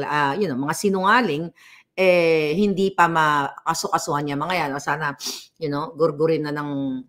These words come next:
dapat gumurgur. But anyway, so, mga kababayan, ngayon may mga ipapakita tayong mga bagay-bagay from Paris, France. Okay, kung saan, um, yung, ah,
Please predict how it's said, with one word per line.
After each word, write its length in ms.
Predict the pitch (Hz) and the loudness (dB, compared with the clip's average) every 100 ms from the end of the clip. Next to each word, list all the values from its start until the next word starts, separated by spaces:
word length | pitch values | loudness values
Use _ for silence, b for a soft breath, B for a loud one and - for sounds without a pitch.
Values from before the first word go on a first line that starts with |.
| _ _ _ 120 | _ _ _ -10
dapat 320 | 131 131 135 | -8 -8 -8
gumurgur. 560 | 131 135 135 117 117 110 | -6 -4 -4 -6 -10 -10
But 160 | 139 233 | -4 4
anyway, 520 | 277 294 202 131 110 | 6 8 6 4 -4
so, 560 | - - - 214 226 220 B B B | -12 -8 0 0 0 -4 B B B
mga 140 | 233 | -2
kababayan, 560 | 294 302 247 226 208 214 240 | 0 2 4 6 4 4 2
ngayon 360 | 320 220 170 185 | 2 2 2 0
may 160 | 202 | -2
mga 320 | 202 202 190 - | -2 -2 -4 -2
ipapakita 600 | 175 - 190 165 151 143 | -2 -2 -6 -4 -4 -4
tayong 380 | 147 143 143 147 | -2 -2 -2 -4
mga 300 | 147 143 139 | -6 -6 0
bagay-bagay 1080 | 151 151 151 139 139 131 127 127 123 127 - | 0 2 0 0 -2 -2 -4 -6 -6 -10 -4
from 320 | 156 143 135 | -2 -2 -4
Paris, 480 | 139 120 127 - - | -4 -4 -6 -8 -8
France. 720 | 147 139 110 98 - - b b b | -4 -4 -6 -12 -10 -10 b b b
Okay, 240 | 139 147 | -10 -8
kung 160 | 143 170 | -6 -6
saan, 580 | - - 180 156 190 214 _ _ _ _ _ - | -4 0 0 0 -4 -8 _ _ _ _ _ 4
um, 720 | 180 175 170 165 156 151 156 151 _ _ _ _ _ _ _ - | 8 8 8 6 4 0 -6 -10 _ _ _ _ _ _ _ -12
yung, 460 | 214 196 247 240 226 | 0 6 6 6 4
ah, 420 | 208 190 185 180 | 4 4 0 -2